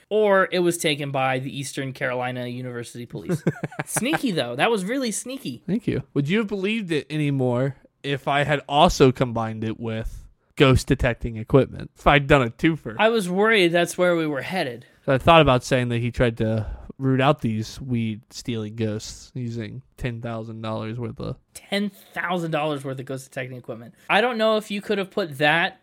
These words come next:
Speaker 1: and magic in the same four. To know that he doesn't believe in magic, but is, like, so in on the weed ghost, I would have been suspicious.
Speaker 2: Yeah,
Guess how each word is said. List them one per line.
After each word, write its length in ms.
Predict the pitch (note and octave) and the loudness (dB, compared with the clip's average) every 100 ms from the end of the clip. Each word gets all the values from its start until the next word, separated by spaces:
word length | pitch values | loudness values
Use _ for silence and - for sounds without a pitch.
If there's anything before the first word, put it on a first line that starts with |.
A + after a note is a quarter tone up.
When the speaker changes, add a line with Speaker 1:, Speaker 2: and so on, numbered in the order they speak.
| - | -6
Speaker 1:
and 280 | D#3+ D3+ C3 | -2 -2 -2
magic 560 | B2+ C3 D3 G3 - - | -2 -2 -2 -4 -6 -10
in 120 | D3+ | -6
the 80 | D3 | -4
same 320 | C3+ D3+ C3+ | -4 -2 -2
four. 320 | C3 B2 A2+ - _ | -4 -10 -10 -14 _
To 120 | - | -2
know 140 | G#3+ A3 | 2 2
that 120 | G3 | 0
he 100 | G#3+ | -4
doesn't 540 | E3 D#3+ D#3+ D#3 D#3+ | 0 4 4 2 -2
believe 300 | D#3 D#3 D3+ | 0 0 2
in 100 | D3+ C3+ | 0 -2
magic, 400 | C3+ C3+ C#3 C3+ | -2 -2 -4 -2
but 220 | C3+ - _ - | -4 -4 _ -10
is, 200 | C3 C#3+ | -8 -4
like, 200 | B2+ - | -6 -6
so 500 | - - D3 C#3+ C#3+ | -8 0 2 2 0
in 180 | C#3 | -4
on 380 | C#3+ C3+ B2+ C3 - | -4 -4 -6 -10 -10
the 80 | C3 | -6
weed 260 | C3+ C3+ | -6 -4
ghost, 320 | C#3 C3+ C3 | -2 -4 -2
I 60 | D3 | -2
would 140 | C#3+ | 0
have 100 | C3+ | -2
been 220 | B2+ A#2+ B2 | -6 -10 -10
suspicious. 880 | - - E3+ - E3 C3+ A#2 A2+ - | -8 -4 -4 2 2 2 -4 -8 -4
Speaker 2:
Yeah, 680 | B2+ B2+ B2+ B2 B2+ B2+ B2 | 2 4 6 8 8 6 4